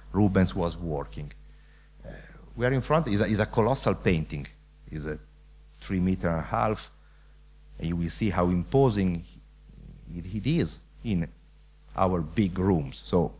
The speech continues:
it's interesting also to think about that, because before we were mentioning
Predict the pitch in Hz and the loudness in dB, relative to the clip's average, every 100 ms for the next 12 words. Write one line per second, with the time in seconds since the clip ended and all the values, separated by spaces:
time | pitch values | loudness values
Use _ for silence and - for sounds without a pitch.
0 | - - 92 87 107 104 101 90 85 85 | -16 -8 0 4 4 6 4 4 2 0
1 | 80 - - - - - - - - 104 | -2 -8 -20 -20 -20 -20 -20 -16 -4 0
2 | 92 101 131 98 107 98 82 - 90 78 | 4 6 6 6 4 2 -2 2 2 0
3 | - - - 87 85 117 104 87 90 82 | -10 -20 -14 -8 0 4 6 6 4 4
4 | 90 90 - 87 85 73 | 2 0 0 2 2 0